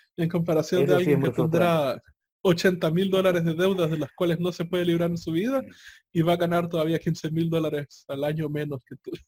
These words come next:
Speaker 1: <laughs> ¿Cómo? Eh,
Speaker 2: No,
Speaker 1: eh, y,
Speaker 2: a mí
Speaker 1: y,
Speaker 2: me gusta.
Speaker 1: y, y, y de vuelta, Latinoamérica creo que aún tiene esa, eh, la,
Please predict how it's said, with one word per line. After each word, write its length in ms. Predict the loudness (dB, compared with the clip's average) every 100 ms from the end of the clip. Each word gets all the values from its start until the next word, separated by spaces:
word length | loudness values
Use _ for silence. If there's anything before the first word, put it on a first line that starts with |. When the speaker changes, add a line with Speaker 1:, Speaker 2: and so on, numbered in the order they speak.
| 0
Speaker 1:
<laughs> 180 | 0 -8 0
¿Cómo? 320 | 0 0 -12 _ -20 _ _ _ _ _ -20 -20 _ -20 -20 _ _ -20 _ _ _ _ -6
Eh, 180 | -2 4
Speaker 2:
No, 240 | 6 6
Speaker 1:
eh, 60 | 4
y, 40 | 4
Speaker 2:
a 80 |
mí 80 | 2
Speaker 1:
y, 20 | 4
Speaker 2:
me 140 | 4
gusta. 260 | 6 4 2
Speaker 1:
y, 160 | -8 _ _ _ -20 _ _ _
y, 120 | -4 -2 0
y 20 |
de 80 | 0
vuelta, 300 | 0 -4 -6
Latinoamérica 680 | -4 -6 -4 -4 -4 -8
creo 220 | -4 -6 -2
que 60 |
aún 220 | -4 -4
tiene 440 | -4 -4 -4 -8 -8
esa, 440 | -4 -4 -4 -8 -8 -10
eh, 140 | -8
la, 180 | -6